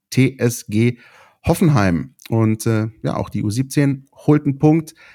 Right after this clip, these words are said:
Eins eins gegen den ersten F C Nürnberg. Da zumindest mal so ein bisschen die Pleitenserie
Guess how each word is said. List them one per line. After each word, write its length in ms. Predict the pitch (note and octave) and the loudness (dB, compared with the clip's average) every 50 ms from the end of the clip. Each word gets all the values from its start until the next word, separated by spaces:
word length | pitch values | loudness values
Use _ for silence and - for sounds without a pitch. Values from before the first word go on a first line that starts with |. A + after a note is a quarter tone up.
| - - _ - | -20 -20 _ 2
Eins 240 | A#2+ C3 C#3 C3 | 2 4 4 4
eins 260 | G2 C3 C3+ C3 C3+ - | 4 2 2 2 0 0
gegen 200 | C3+ C#3+ D3+ D3 | 2 4 4 4
den 100 | C3+ - | 2 2
ersten 280 | F#2+ A#2 C3 C3+ C3 | 2 0 0 0 -2
F 120 | A#2 C3 C3 | -2 -4 0
C 120 | - B2+ | 0 2
Nürnberg. 680 | B2 C3 C3+ C#3 C#3+ C3+ C3 B2+ B2+ B2+ B2+ - B2 G2+ - | 4 4 4 4 4 4 4 4 2 0 -2 -4 -6 -2 0
Da 120 | A2 A2+ A2+ | 0 -2 0
zumindest 380 | - B2+ B2 B2 B2 A#2+ - | 0 0 0 0 0 0 -2
mal 100 | B2 A#2 | -2 -2
so 100 | A2+ A#2 | -2 -2
ein 20 | A#2 | -2
bisschen 220 | C3 C3 B2+ A#2 | -2 -2 -2 -4
die 100 | A2 A2 | -4 -6
Pleitenserie 760 | - - - A#2 B2 - A#2 A2 A2+ A2+ A2 A#2 G#2+ G2+ A2 | -4 -2 -2 -2 -2 -4 -2 0 0 -2 0 0 -2 -2 -2